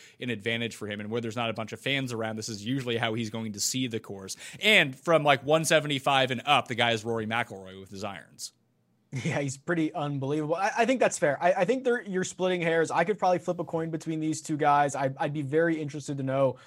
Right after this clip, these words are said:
Speaker 2: what their ownership checks in at, but everything that you just described about Collin Morikawa, I, I endorse, right? I mean, he's,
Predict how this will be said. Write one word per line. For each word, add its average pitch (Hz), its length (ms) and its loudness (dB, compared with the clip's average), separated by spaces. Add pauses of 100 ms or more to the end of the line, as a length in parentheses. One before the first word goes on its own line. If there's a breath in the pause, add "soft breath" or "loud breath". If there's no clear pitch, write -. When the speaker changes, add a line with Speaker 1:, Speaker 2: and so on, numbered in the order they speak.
(160 loud breath)
Speaker 2:
what 147 160 0
their 143 180 0
ownership 139 480 -2
checks 139 320 0
in 143 140 -2
at, 160 240 -2
but 147 120 0
everything 185 440 -2
that 165 80 -4
you 165 140 -8
just 156 180 -6
described 143 400 -2
about 135 220 -2
Collin 135 240 -2
Morikawa, 135 680 0
I, 135 320 0
I 143 180 -2
endorse, 156 540 -2
right? 156 220 -2
I 156 60 -2
mean, 147 160 -4
he's, 139 120 -4